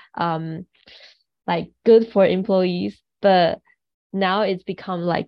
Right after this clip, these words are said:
this. How do you think this kind of layoff will impact the whole in hiring or workplace culture in the Silicon Valley?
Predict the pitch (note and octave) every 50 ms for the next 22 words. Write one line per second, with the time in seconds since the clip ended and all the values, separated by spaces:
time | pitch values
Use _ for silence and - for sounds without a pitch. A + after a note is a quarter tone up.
0 | _ - - E3+ F3 G#3 A3+ A#3 - _ - A#3 A#3+ A#3+ C4 B3+ A#3 A#3+ A#3 A3
1 | G3+ G3 G3 F#3+ F#3+ F#3+ _ - - G#3 G3+ F#3+ F#3+ F3+ F3+ F3+ _ _ _ _
2 | _ _ _ _ _ _ - F3+ F#3 G3 F#3+ F3+ F3 F3 F3+ F3 - F#3+ F3+ E3+
3 | - G#3 G3+ G3+ G3+ - - F#3 E3 D#3+ D#3+ - - F3 - - - F#3+ F#3 F3+
4 | F3+ F3+ E3+ - - - F3 E3+ - - G3+ G3+ G3+ G3+ F#3+ F#3+ G3 F#3+ - F3+
5 | F3 F3 E3+ F3 F3+ - _ - F#3+ F3 E3+ E3+ - - - - F3+ E3+ F3 -
6 | F3+ E3 E3 E3 D#3+ D#3+ D#3 D#3+ - - F3+ D#3+ D#3+ - F#3 D#3+ G3 - - -
7 | - - - - G3